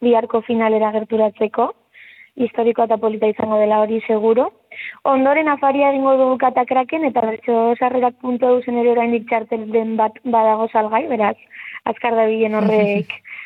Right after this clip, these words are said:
Speaker 1: hartu dezala hortxe eta ospatuko dugu denok elkarrekin txapelketa hau. Eta aurrera begira, ba, Nafarroko Bertsozale Elkartea hor dagoela, bazkidere egiteko aukera badagoela bertsozale punto eus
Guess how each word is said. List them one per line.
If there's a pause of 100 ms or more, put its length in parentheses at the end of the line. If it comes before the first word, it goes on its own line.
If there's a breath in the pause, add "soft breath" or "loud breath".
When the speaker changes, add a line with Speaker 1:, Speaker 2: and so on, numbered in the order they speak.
(160 loud breath)
Speaker 1:
hartu
dezala
hortxe
eta
ospatuko
dugu (320 loud breath)
denok
elkarrekin
txapelketa
hau. (420 loud breath)
Eta
aurrera
begira,
ba, (260)
Nafarroko
Bertsozale
Elkartea (320 loud breath)
hor
dagoela,
bazkidere
egiteko
aukera
badagoela (160)
bertsozale
punto
eus